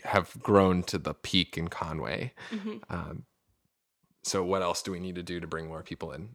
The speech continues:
Speaker 2: Yeah.
Speaker 1: As, as what we are now,
Speaker 2: Yeah.
Speaker 1: we've, we've reached, I think, the pink, the peak. So we
Speaker 2: That's
Speaker 1: have to
Speaker 2: cool.
Speaker 1: now
Speaker 2: Mm-hmm.
Speaker 1: move forward from there.
Speaker 2: That's good, though, that you guys, like, know that and own that, because, I mean, if you,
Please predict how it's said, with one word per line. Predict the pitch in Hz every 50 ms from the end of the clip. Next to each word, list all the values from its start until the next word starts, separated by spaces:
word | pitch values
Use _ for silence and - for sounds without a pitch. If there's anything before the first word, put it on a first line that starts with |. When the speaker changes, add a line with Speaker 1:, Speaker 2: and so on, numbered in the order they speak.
| _ -
Speaker 2:
Yeah. | - 131 131
Speaker 1:
As, | 135 131 120 - - -
as | 135 131 131 131 127 120 120 123 -
what | - - 127 143 143 139
we | 151 143 127
are | 117 104 98
now, | 95 95 98 95 87 82 78 76 - 110 -
Speaker 2:
Yeah. | - 104 98 101 - - _ _ _ _ _
Speaker 1:
we've, | 98 107 110 104 98 92 87 87 - - -
we've | - 107 98 90 87 -
reached, | 95 92 87 - - - -
I | 90
think, | 87 - 87 87 -
the | - -
pink, | - - - - - - - - _ _ _ -
the | - 92
peak. | - - 113 - - - - - -
So | - - 95 90 90 87 85
we | 87 87
Speaker 2:
That's | 90 90 -
Speaker 1:
have | - -
to | -
Speaker 2:
cool. | - 80
Speaker 1:
now | 82 82 78 78 76 80 98 - _ _ _ _ _ _ _ _ -
Speaker 2:
Mm-hmm. | 220 - 104 - 214 214 - -
Speaker 1:
move | 143 120 101 95
forward | - - - - 85 82 - -
from | - - 78 69
there. | - -
Speaker 2:
That's | - 247 277 269 -
good, | - 285 294 294
though, | - 359 359
that | 339 330 311 - -
you | 240 220
guys, | 214 202 196 196 185
like, | - 190 185 185 - - _ _ _ _ _ _ _ _
know | - 202 202 202 196 190 202 233
that | 240 277 277 285 -
and | - 214 202 -
own | - 190 190 202 220 240
that, | 277 294 311 330 320 - - -
because, | 233 214 - 226 220 202
I | 214
mean, | 214 208 208 208
if | 202 196 -
you, | 240 240 240 226 220 202 196